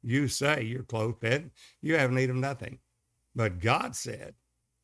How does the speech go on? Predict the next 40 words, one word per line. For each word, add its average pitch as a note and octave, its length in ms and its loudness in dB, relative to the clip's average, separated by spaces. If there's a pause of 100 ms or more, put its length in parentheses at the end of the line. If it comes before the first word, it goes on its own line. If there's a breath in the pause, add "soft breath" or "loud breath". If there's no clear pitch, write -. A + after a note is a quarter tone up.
(600)
"Knowest G#2+ 380 -2
thou G2 260 0
not?" F#2+ 520 -4 (300)
You A2+ 160 -2
don't G2+ 140 -4
have G2 140 -2
any C3+ 140 -2
knowledge G2 400 -6
of - 140 -16
it, - 120 -20 (600)
that A2+ 220 -4
you're A2 120 0
poor. G2 520 -6 (1040)
You A#2+ 140 -2
don't G#2+ 180 0
have G2 320 -2
the A2 100 -2
word G#2+ 200 -2
of G2+ 120 -6
God. C3 220 -4
You G#2+ 100 -4
don't G#2+ 200 -2
have G#2 220 -2
oil, A2+ 340 -4
oil B2+ 220 0
in A#2+ 100 -2
your B2+ 140 -4
lamp. D3 240 -10 (1040)
You're A#2+ 220 0
wretched. - 480 -2 (720)
You're A#2+ 200 0
naked. A#2+ 500 -2
You're A2 140 -2
not A#2+ 220 -6
clothed F#2 360 -2
on G2 200 -6
with F#2+ 120 -6
the F#2+ 80 -6
Lord F#2 280 -6
Christ. G2 480 -10